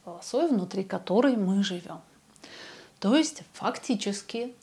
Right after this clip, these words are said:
первоначально у нас мало индивидуальности, а потом эта индивидуальность нарастает, нарастает, и вместе с ней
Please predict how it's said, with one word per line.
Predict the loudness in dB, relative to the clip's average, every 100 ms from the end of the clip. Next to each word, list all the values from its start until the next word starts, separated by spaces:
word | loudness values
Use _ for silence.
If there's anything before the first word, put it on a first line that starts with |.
| -20 -2
первоначально | 4 6 6 4 4 4 4 2
у | 2
нас | 0 2
мало | 4 6 4 0
индивидуальности, | -4 -4 -6 -6 -4 -4 -4 -6 -8 -10 -8
а |
потом | -6 -2 0
эта | 0 0
индивидуальность | -4 -4 -4 -4 -2 -2 -4 -6 -8
нарастает, | -6 -6 -8 -8 -6 0 0 -2
нарастает, | 0 0 0 -2 -6 -8 -6 -2 -4 -6 -20 -20 -20 -20 -20 -20 -4
и | 2
вместе | 6 6 6 4 0 -6
с | -10 -2
ней | 0 4 6 6